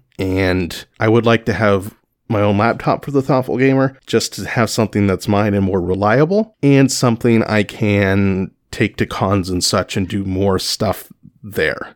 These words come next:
However, I'm also considering a better camera, especially if I intend to do more live streams, might be the better thing. One of those two things would be something I would purchase at the two hundred dollar a month level. The unlock for you guys there would be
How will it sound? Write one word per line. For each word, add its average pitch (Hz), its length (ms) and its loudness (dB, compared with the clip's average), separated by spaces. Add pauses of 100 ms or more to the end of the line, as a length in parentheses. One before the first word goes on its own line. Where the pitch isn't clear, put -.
(140)
However, 151 800 4
I'm 131 140 2
also 147 360 2
considering 139 540 2
a 120 60 2
better 123 260 2
camera, 147 800 2
especially - 420 -2
if 123 100 -2
I 110 220 0
intend 113 420 0
to 110 60 0
do 110 160 2
more 107 180 2
live 107 320 0
streams, 131 380 0
might 113 220 2
be 127 100 2
the 120 100 -2
better 120 280 2
thing. 147 280 2 (440)
One 139 300 4
of 143 140 4
those 123 260 4
two - 180 -2
things 110 460 2
would 104 160 -2
be 107 380 0
something 127 340 2
I 110 120 4
would 110 180 2
purchase - 360 -2
at 104 120 0
the 107 80 -6
two 110 260 -2
hundred 101 340 2
dollar 101 440 -2 (240)
a 110 100 -2
month 101 320 0
level. 107 480 0 (220)
The 123 180 0
unlock 143 460 4
for - 100 -2
you 127 320 -2
guys 170 440 0
there 196 200 4
would 147 220 4
be 127 340 2